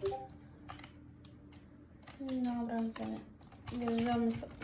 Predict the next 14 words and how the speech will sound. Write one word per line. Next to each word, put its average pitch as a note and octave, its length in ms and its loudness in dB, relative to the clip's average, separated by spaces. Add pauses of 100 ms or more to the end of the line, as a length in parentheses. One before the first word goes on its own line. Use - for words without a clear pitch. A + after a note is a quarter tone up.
(300)
możemy A3+ 440 6
sobie G#3+ 240 2
podjechać B3+ 760 0 (200)
pod A3+ 240 0
domek B3 580 4
nasz A#3 240 2 (1120)
fajny. B3+ 500 2 (540)
Widzowie, A#3+ 400 2
mam F#4 280 6
naprawdę D#4+ 400 10 (460)
dwa A#3+ 320 8
domy G3+ 300 10
tak G3 180 -2
naprawdę. G3 460 -2